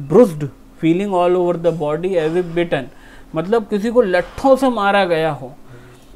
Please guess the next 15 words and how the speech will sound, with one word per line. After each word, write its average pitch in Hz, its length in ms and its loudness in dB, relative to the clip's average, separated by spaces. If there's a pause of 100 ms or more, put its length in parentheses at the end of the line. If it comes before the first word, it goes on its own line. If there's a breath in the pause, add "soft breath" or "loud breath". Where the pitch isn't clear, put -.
(160 loud breath)
बहुत 208 280 -4
ज़्यादा, 160 380 0
और 170 120 0
उसके 170 240 -2
बाद 180 360 0
जैसा 214 320 0
दर्द 185 380 2
नहीं 302 160 0
होता 381 240 -6
आने 240 260 -4
वाले 233 240 0
दो 196 220 0
तीन 208 260 -6
दिन 170 180 -4
तक, 139 140 -14